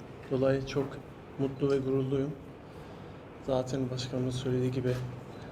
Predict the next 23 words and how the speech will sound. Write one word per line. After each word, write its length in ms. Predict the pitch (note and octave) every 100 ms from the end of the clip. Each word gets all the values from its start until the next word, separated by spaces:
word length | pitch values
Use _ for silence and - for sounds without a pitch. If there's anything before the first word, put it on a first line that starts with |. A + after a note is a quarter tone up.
| - -
yani 360 | B2+ B2 B2 B2 B2 B2 - - - -
ben 180 | C3+ C3
buradan 220 | C3 D3
çok 260 | C3+ C3 C#3+
mutlu 280 | C#3 - C#3+
ayr-, 160 | C3 B2+ C#3
mutlu 240 | C3+ D3
ayrıldım 400 | C#3 B2+ B2 C#3+ - - - - - -
ve 60 | C3
şu 200 | C3 D3
an 100 | C#3
mutlu 480 | C3+ C3+ - C#3 C3
dönüyorum. 400 | B2+ B2 B2 D3 - - - - - - - - - - - - - - - - - - -
Tam 200 | D3+ D3+
iki 120 | D3+
sene 200 | - D3+
önce 360 | D3 C#3+ C#3+ D3+ D3
aynı 280 | D3 C#3+ D3 C3+
bu, 200 | C3+ C#3 C3+ - - - -
e, 60 | C3 B2+ B2+ B2 - - - - - - -
durumda 340 | C#3 C#3 C#3 C#3+
gelmiştim 560 | C3+ B2 B2 - D3 D3 - - - - - - - - - - - - - - - - C3+
ve 220 | B2+ B2+